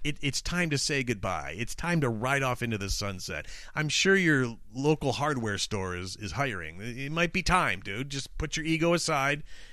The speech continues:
and, and move forward. Uh, once a tool, always a tool. But it doesn't matter what pla-, platform you're gonna make your toolness available on.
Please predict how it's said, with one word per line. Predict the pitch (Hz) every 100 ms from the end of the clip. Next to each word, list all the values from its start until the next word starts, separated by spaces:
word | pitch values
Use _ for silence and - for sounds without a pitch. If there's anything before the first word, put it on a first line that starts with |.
| -
and, | 131 127 110 107
and | 120
move | 127 127
forward. | - 131 107 85 85 - - - -
Uh, | 113 104 101 95 107 - - 123
once | 143 170 175
a |
tool, | - 170 170 151
always | 127 120 101 90 -
a |
tool. | 90 - - - - -
But | 90 82 - - - - -
it |
doesn't | - 131 123
matter | 135 123
what | 113 110
pla-, | - 123 -
platform | - 131 - 120 104
you're | 98
gonna | 101 98 92 - - - - - - - - -
make | 107 117 -
your | 107
toolness | - 160 147 120 113 - - -
available | 101 107 123 107 90 85
on. | 87 110